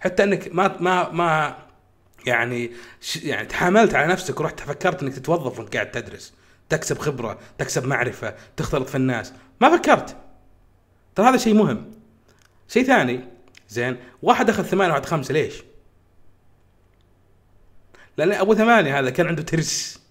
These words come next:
أكبر من الترس اللي عنده ذاك، بس. زين؟ كان ترسه أكبر من ترس هذاك، بس. هذا كان ترسه أصغر شوي. لذلك المجال إذا ما تحبه ما راح تتبع فيه. الآن وش راح تسوي؟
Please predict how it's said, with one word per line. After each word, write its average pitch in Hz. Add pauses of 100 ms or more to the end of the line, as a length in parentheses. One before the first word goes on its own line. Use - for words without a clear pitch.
(400)
أكبر 160
من 135
الترس 135
اللي 110
عنده 98
ذاك، - (360)
بس. - (840)
زين؟ 120 (220)
كان 139
ترسه -
أكبر 113
من 92
ترس -
هذاك، -
بس. - (520)
هذا 123
كان 120
ترسه 131
أصغر 82
شوي. - (1600)
لذلك 226
المجال 196
إذا 165
ما 202
تحبه 185
ما 143
راح 123
تتبع 101
فيه. - (300)
الآن 214
وش 233
راح 233
تسوي؟ -